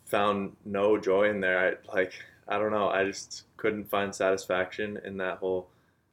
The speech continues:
um, area of study. Um, and then I ended up just going into prayer for a while and ended up finding out, like,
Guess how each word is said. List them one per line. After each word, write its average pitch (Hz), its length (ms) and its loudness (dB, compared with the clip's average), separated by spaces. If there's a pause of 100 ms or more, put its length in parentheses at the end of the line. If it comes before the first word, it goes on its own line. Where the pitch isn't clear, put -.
(120)
um, 92 300 -4
area 98 400 4
of 95 140 -2
study. 101 400 0 (680)
Um, 90 400 -2 (280)
and 104 180 0
then 107 140 4
I 110 160 10
ended 107 180 8
up 101 100 -2
just - 200 -8
going 101 240 4
into 98 180 0
prayer 98 520 4 (100)
for 101 100 2
a 95 80 4
while 92 520 4 (140)
and 98 160 -4
ended 95 280 0
up 95 260 0
finding 95 420 -2
out, 98 400 0
like, 95 320 -4